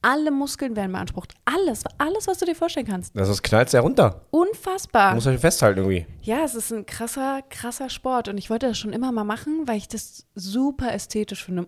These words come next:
Speaker 1: Oh mein Gott, Frauen, die
Speaker 2: Ich find,
Speaker 1: Pole Dance beherrschen,
Speaker 2: ich find
Speaker 1: das
Speaker 2: auch,
Speaker 1: ist
Speaker 2: wenn ich mal so
Speaker 1: so
Speaker 2: TikToks sehe,
Speaker 1: ästhetisch. Wow.
Speaker 2: wirklich sehr sexy.
Speaker 1: Ja.
Speaker 2: Also gar nicht irgendwie von, oh, was
Speaker 1: Gar
Speaker 2: für eine
Speaker 1: nicht irgendwie
Speaker 2: geile Alte.
Speaker 1: Porno geil, sondern
Speaker 2: Gar nicht. Also,
Speaker 1: unfassbar. Also
Speaker 2: und wenn man,
Speaker 1: erstmal
Speaker 2: wenn man
Speaker 1: Hut ab.
Speaker 2: überhaupt, wenn man annähernd sich mit Bewegung und Sport auskennt,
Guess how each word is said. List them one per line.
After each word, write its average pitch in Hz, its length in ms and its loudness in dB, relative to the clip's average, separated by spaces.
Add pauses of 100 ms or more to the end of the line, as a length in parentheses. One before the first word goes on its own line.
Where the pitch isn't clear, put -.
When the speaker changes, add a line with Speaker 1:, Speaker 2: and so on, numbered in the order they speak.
Speaker 1:
Oh 180 80 -14
mein 185 460 -8
Gott, 190 280 -6
Frauen, 214 440 -6
die 254 60 2
Speaker 2:
Ich - 100 2
find, 147 120 6
Speaker 1:
Pole 285 140 6
Dance 262 220 -2
beherrschen, 220 180 0
Speaker 2:
ich - 80 0
find - 160 4
Speaker 1:
das 123 60 2
Speaker 2:
auch, 156 240 0
Speaker 1:
ist - 80 -8
Speaker 2:
wenn 107 120 4
ich - 140 0
mal 113 180 6
so 104 120 4
Speaker 1:
so - 60 2
Speaker 2:
TikToks - 400 4
sehe, 143 120 4
Speaker 1:
ästhetisch. - 560 -4
Wow. 170 200 6
Speaker 2:
wirklich 147 280 2
sehr 113 180 6
sexy. 117 520 -4
Speaker 1:
Ja. 196 260 4 (120)
Speaker 2:
Also 123 180 8
gar 123 180 6
nicht 156 120 0
irgendwie 151 180 2
von, 120 180 2
oh, 101 300 2
was - 80 4
Speaker 1:
Gar - 0 -
Speaker 2:
für 214 140 8
eine - 80 6
Speaker 1:
nicht 208 120 6
irgendwie - 140 8
Speaker 2:
geile - 120 4
Alte. 214 120 8
Speaker 1:
Porno 269 260 6
geil, 302 300 6
sondern 247 180 6
Speaker 2:
Gar - 80 6
nicht. - 340 0
Also, 107 220 2
Speaker 1:
unfassbar. 254 600 0
Also 196 160 2
Speaker 2:
und 107 80 6
wenn 113 80 6
man, 123 100 6
Speaker 1:
erstmal 214 220 -4
Speaker 2:
wenn 107 120 0
man 113 100 2
Speaker 1:
Hut 107 100 2
ab. 107 80 6
Speaker 2:
überhaupt, 120 340 0
wenn 101 80 0
man 101 80 -2
annähernd 117 600 -4 (440)
sich 98 200 -4
mit 92 160 -2
Bewegung 104 300 2
und 90 100 -2
Sport 98 200 0
auskennt, 107 420 -2